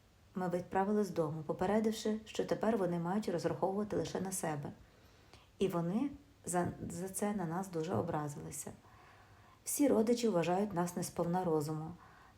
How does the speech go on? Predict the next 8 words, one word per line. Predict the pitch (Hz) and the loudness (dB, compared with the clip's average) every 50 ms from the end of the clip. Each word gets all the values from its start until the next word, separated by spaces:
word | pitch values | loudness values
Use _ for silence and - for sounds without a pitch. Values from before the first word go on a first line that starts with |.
| - | -6
Кажуть, | - - 196 214 214 233 220 | 0 4 4 4 4 2 -2
що | - - - | -6 -6 -8
це | 180 - 202 196 | -4 -2 -2 2
багатство | 190 196 175 175 180 170 170 - - - 160 | 2 0 2 4 2 2 2 -2 -8 -8 -6
нам | 160 160 160 | -4 -4 -4
так | 147 - 160 | -4 -4 0
затуманило | 156 165 160 - 170 165 165 156 156 156 156 156 156 | 0 -2 -2 -2 -4 -4 -2 -4 -4 -4 -4 -4 -2
голову. | 147 151 156 160 151 151 160 165 180 | -2 0 0 0 0 -2 -6 -8 -10